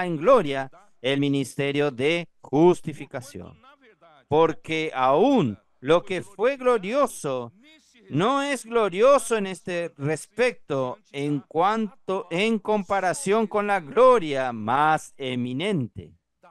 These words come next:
De la luz de la gloria de hoy del Nuevo Testamento, hermanos, la gloria de Moisés desaparece. Porque la gloria es tanta,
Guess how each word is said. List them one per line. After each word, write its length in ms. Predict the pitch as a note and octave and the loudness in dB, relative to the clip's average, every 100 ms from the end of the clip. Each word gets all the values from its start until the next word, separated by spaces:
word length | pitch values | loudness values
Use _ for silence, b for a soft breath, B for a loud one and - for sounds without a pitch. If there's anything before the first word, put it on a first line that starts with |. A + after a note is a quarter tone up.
| E3 G3 D4+ D4+ G#3+ G#3 E3+ E3+ _ _ _ - | _ _ -20 -20 _ -20 -20 _ _ _ _ -12
De 220 | A#2+ F3+ | -6 -4
la 180 | F3 D3+ | -2 -4
luz 400 | C#3 G#3 C#4 G3 | -2 -2 -2 -2
de 160 | G#3+ | -2
la 160 | G3+ F3 | 0 -4
gloria 520 | C3+ D#3+ A3 G3 F#3 | -4 0 0 0 -2
de 200 | D3+ C3+ | -4 -6
hoy 460 | C#3 G#3 A#3 G#3 B2+ | -2 2 2 2 0
del 160 | A#2+ | -4
Nuevo 200 | B2 C#3+ | -4 -4
Testamento, 880 | D3+ C#3 C3+ B2+ F3 G3+ D3 A#2+ A2 | -6 -6 -4 0 2 0 -2 -4 -6
hermanos, 600 | - A2 E3 G3+ A2+ - - _ _ | -6 -2 0 2 0 -6 -18 _ _
la 220 | - B2 A#2 | -2 0 2
gloria 420 | A#2 F3 G#3 G3+ | 2 2 2 -2
de 100 | F#3 | -2
Moisés 840 | F3 C3 G#3+ G3+ C3 - - _ _ _ _ | -6 -2 0 0 0 -8 -20 _ _ _ _
desaparece. 760 | A#2 A#2 B2 - G3 G#3 - - F3 _ C#4+ A#3+ _ A2 _ _ _ | -4 -2 -2 -4 -4 -6 -10 -20 _ _ _ _ _ _ _ _ _
Porque 320 | C#3+ D3+ - | 2 2 2
la 160 | D3+ C3+ | 4 4
gloria 300 | C3 F#3+ G3 | 6 6 4
es 100 | - | 2
tanta, 580 | - C4 F3+ - F2+ | 2 4 4 0 -6